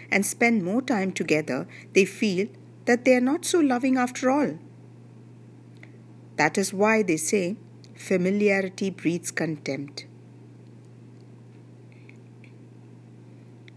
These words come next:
Familiarity can also convert love into hatred. To transcend both love and hatred,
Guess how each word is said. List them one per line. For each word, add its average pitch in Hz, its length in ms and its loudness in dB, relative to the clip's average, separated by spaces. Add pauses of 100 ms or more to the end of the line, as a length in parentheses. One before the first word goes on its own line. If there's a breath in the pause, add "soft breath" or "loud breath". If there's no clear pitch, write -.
Familiarity 294 840 2
can 190 240 0
also 226 320 0
convert 180 480 0
love 165 400 -2 (300 loud breath)
into 220 240 4
hatred. - 500 0 (1160 loud breath)
To 170 100 -6
transcend 208 800 0
both 190 300 2 (100)
love 190 320 0
and 196 180 -2
hatred, - 540 -2